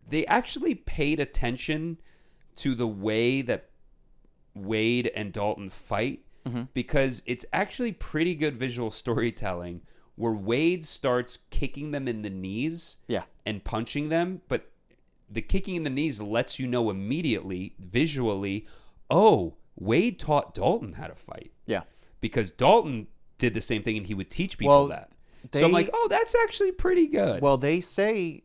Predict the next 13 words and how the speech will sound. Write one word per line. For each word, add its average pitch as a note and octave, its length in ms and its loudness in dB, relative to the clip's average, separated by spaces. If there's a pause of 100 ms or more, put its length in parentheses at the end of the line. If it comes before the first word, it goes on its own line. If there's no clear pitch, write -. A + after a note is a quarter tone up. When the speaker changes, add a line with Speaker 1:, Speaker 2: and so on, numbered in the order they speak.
Speaker 2:
in C#3 160 -4
the, C3 260 -4
originally B2 840 -4
when, A2+ 400 -8
uh, G#2+ 280 -2
Who's A#2 280 -8
the G#2+ 60 -10
Best, B2+ 340 0
they're G#2+ 120 -4
like, G2+ 180 -4
"Oh, G2+ 220 -4
you F2 80 -12
know, E2 180 -12